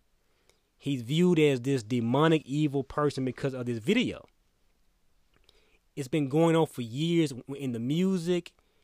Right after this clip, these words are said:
the movies, and T V. For years. Three six Mafia,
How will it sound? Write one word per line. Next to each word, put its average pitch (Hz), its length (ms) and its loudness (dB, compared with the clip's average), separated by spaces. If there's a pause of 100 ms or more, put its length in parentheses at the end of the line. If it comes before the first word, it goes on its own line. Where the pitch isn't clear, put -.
(320)
the 101 80 -18
movies, 143 600 0
and 110 100 -8
T 120 200 -8
V. 87 320 -18 (1400)
For - 140 -14
years. 117 760 -4 (680)
Three 165 180 0
six 151 220 -4
Mafia, 135 540 -2